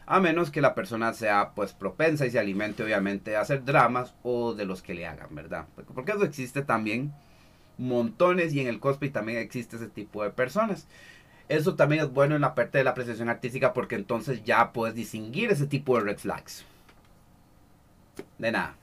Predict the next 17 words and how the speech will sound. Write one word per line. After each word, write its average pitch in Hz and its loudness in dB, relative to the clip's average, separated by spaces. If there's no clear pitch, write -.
<laughs> 226 0
Así 131 6
que 147 6
súper 139 0
buenísimas 139 2
noches. 151 -2
Les 127 -4
agradezco 120 0
de 131 2
verdad 120 0
por 120 -4
este 117 -10
espacito. 185 0
Vamos 143 2
a 139 -4
seguir, 123 -2
obviamente. 117 -2